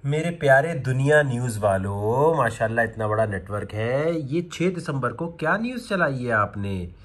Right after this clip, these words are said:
वर्चुअल करेंसी के लेने देने पर एक करोड़ जुर्माने का फैसला। ये जिसने रिपोर्ट लिखी है, क्या वो जुर्माना करेगा? क्या दुनिया न्यूज़ का जो मालिक है वो जुर्माना करेगा? लिखा हुआ है, "स्टेट बैंक की जानिब से वर्चुअल करेंसी और टोकन की खरीदो फरोख्त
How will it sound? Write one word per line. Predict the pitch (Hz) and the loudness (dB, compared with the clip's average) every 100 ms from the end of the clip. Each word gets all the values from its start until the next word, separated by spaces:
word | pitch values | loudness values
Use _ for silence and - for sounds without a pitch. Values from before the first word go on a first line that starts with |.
| - - - | -20 -20 -12
वर्चुअल | 110 131 160 190 247 | 2 4 4 2 2
करेंसी | 247 175 147 143 143 175 | 4 2 4 0 0 0
के | 175 160 | 0 0
लेने | 131 127 143 | 0 2 0
देने | 123 113 113 | 0 -2 -2
पर | 107 135 160 - | 2 2 2 -2
एक | 143 170 175 143 | 0 0 0 0
करोड़ | 123 143 156 | 2 2 0
जुर्माने | 117 113 101 101 107 | 0 0 0 -2 4
का | 151 | 4
फैसला। | 151 226 247 - 185 98 - - - - - | 6 2 0 4 4 4 -4 -20 -20 -20 -4
ये | 139 240 254 269 247 - | 0 2 2 0 -2 -4
जिसने | 147 156 220 | -6 0 2
रिपोर्ट | 185 - 175 196 | 2 2 2 2
लिखी | 196 - 208 | -2 -4 -2
है, | 220 | 0
क्या | 220 208 | 2 0
वो | 170 104 | 0 -4
जुर्माना | 95 113 120 135 160 | 0 0 2 2 2
करेगा? | 165 170 180 196 214 214 - - - 170 | 2 2 2 0 -4 -10 -20 -20 -6 2
क्या | 180 196 | 6 6
दुनिया | 147 139 147 190 | 4 4 4 4
न्यूज़ | 170 156 175 | 4 2 2
का | 190 | 2
जो | 180 151 | 2 2
मालिक | 107 104 143 | 0 0 -2
है | 165 175 | 0 0
वो | 107 113 | 0 0
जुर्माना | 117 127 151 170 | 0 2 4 2
करेगा? | 175 175 180 202 208 - - - 156 | 2 0 0 0 -2 -12 -20 -12 -2
लिखा | 175 214 | -2 2
हुआ | 226 254 | 2 2
है, | |
"स्टेट | 247 190 226 214 | 0 4 6 6
बैंक | 202 226 226 | 2 2 0
की | 254 | -4
जानिब | 190 170 175 233 | 2 4 4 2
से | 233 247 | 2 0
वर्चुअल | 262 190 175 233 254 | 2 2 0 0 0
करेंसी | 214 180 175 240 262 | 2 2 0 0 4
और | 240 | 4
टोकन | 190 175 175 262 | 6 4 4 0
की | 254 | 0
खरीदो | 277 208 190 185 220 | 0 0 2 4 4
फरोख्त | 180 190 220 | 4 2 2